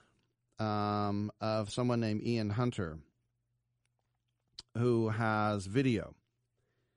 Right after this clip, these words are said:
that says, "In case you missed it, this is the infamous garbage can banging noise from a Blue Jays and Astros game back in twenty seventeen. It's very clear if you listen with headphones, too." And then Marcus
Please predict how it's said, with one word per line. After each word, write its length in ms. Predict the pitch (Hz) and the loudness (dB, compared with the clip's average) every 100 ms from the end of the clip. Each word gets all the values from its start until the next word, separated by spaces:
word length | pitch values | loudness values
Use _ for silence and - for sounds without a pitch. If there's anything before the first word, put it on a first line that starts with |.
| _ _ _ _ _ | _ _ _ _ _
that 180 | 107 104 | -2 0
says, 260 | 120 110 | 0 0
"In 80 | 107 | 0
case 320 | 104 120 120 | -2 -2 0
you 60 | 113 | 0
missed 300 | 110 123 - | 0 -2 -2
it, 100 | 107 | -2
this 180 | 110 - | -2 -4
is 140 | 107 | -4
the 100 | 107 | -2
infamous 380 | 110 - 107 98 | -2 -2 -4 -4
garbage 580 | 101 104 113 110 104 - | -2 0 2 0 -2 -6
can 320 | - 104 101 | -4 -2 -2
banging 460 | 95 107 127 120 98 | -2 -2 2 0 0
noise 320 | 90 90 92 | -2 -4 -6
from 160 | 92 | -6
a 80 | 95 | -8
Blue 260 | 92 101 120 | -8 -6 -6
Jays 380 | 110 101 98 92 | -4 -4 -4 -4
and 80 | |
Astros 480 | 98 107 - 95 92 | -4 -4 -6 -8 -6
game 240 | - 95 95 | -6 -6 -4
back 240 | 95 95 | -6 -6
in 100 | 95 | -10
twenty 300 | - 95 95 | -8 -8 -8
seventeen. 560 | - 92 92 - 104 101 | -6 -6 -6 -4 -4 -4
It's 100 | - | -6
very 220 | 104 101 | -8 -8
clear 260 | - 101 | -6 -6
if 100 | 104 | -6
you 60 | 98 | -8
listen 360 | 95 92 - 90 | -8 -8 -8 -10
with 100 | 85 | -6
headphones, 440 | 95 92 85 87 | -8 -8 -10 -10
too." 300 | - 113 98 | -4 -2 -2
And 120 | 92 | -4
then 80 | 92 | -4
Marcus 560 | 95 104 104 92 - | -4 -4 -4 -8 -10